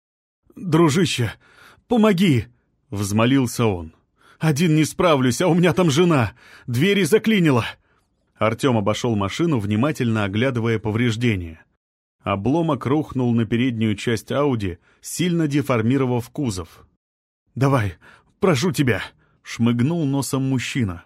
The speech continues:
Он вытер лицо ладонью, оставив на щеке полоску крови, сочащейся из ободранных пальцев. Было видно, что он с трудом держит себя в руках. «Выручай, парень! Ей рожать пора! Мы как раз в роддом ехать собирались!»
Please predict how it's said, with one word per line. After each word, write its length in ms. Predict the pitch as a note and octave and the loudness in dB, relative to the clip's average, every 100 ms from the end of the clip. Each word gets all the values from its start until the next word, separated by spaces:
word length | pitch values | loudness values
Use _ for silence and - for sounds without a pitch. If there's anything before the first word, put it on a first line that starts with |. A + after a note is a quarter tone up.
| _ | _
Он 200 | - E3+ | -6 -4
вытер 280 | F#3+ G3+ B2+ | -2 -2 0
лицо 300 | A2+ A2+ A#2 | 0 0 -2
ладонью, 640 | G2+ G2+ E3 E3 C#3+ A#2+ _ _ | 0 0 -2 0 -2 -2 _ _
оставив 560 | - G#2 - G3 F3 - | -6 -6 -2 -2 -2 -2
на 80 | B2+ | -4
щеке 380 | - B2+ C#3 C#3 | -2 -4 -2 -2
полоску 580 | A#2 A#2 E3 - C#3 | 0 0 -2 -4 -8
крови, 480 | A#2+ A#2+ C3 A2 F2+ | -4 -2 0 0 -4
сочащейся 760 | - A#2+ G#2 G#3 - E3 C3+ B2+ | -8 -6 -4 -4 -4 -4 -4 -2
из 160 | A#2 A2 | -2 0
ободранных 640 | A2+ C#3+ B2 A#2+ A#2+ - | 0 0 0 -2 -2 -4
пальцев. 460 | A#2 F#2+ E2 - - _ _ _ _ _ _ - | -4 -4 -6 -16 -18 _ _ _ _ _ _ -8
Было 300 | G#2+ G#2+ G#2 | -2 0 2
видно, 320 | C3 A2 G#2 | 0 -2 -4
что 200 | - G#2+ | -2 -4
он 100 | G2 | -4
с 100 | - | -4
трудом 440 | A2 A2+ C3+ A2+ | -4 0 0 0
держит 360 | G#2 B2 G2+ G2 | 0 -2 -2 -4
себя 260 | A#2 G#2 | -4 -2
в 60 | G2+ | -2
руках. 500 | A2 - G2 - - _ _ _ _ _ - | -2 -2 -4 -6 -20 _ _ _ _ _ -4
«Выручай, 540 | B2 D3 A#2+ F#3+ B2+ | 2 2 2 0 0
парень! 460 | - D3+ A#2+ F#2+ - _ - - - | 0 0 0 -2 -6 _ -20 -20 -8
Ей 260 | C3+ F3 | -2 0
рожать 420 | D3+ D3 B2 B2 | 2 2 2 0
пора! 340 | - A2+ G#2+ - - - | 0 0 0 -2 -12 -4
Мы 120 | F#3 | 0
как 180 | F#3 D#3 | 0 2
раз 200 | F3+ D3+ | 0 0
в 60 | D#3 | 0
роддом 340 | F3 D3+ E3 | 0 2 2
ехать 340 | D#3 C#3+ C#3+ | 2 2 0
собирались!» 560 | D#3 D#3 D3 A2+ G2+ - | 0 2 2 2 -4 -10